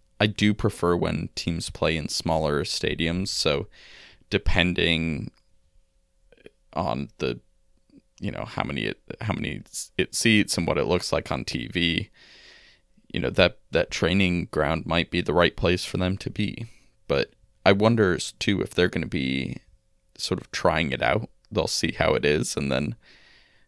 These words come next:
who knows? Maybe they, they move into the big stadium if it's, if it's just not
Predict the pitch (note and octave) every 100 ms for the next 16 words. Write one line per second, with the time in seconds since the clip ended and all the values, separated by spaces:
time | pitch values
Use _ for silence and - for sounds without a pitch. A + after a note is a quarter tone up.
0 | - F#2 C2 C#2+ - - D2+ D2 C#2 C#2+
1 | B1+ - F#2 E2+ D#2+ E2+ C#2+ - E2+ D2
2 | - - C#2 A#1+ B1 A#1 - - - -
3 | - - - - - - - C2+ -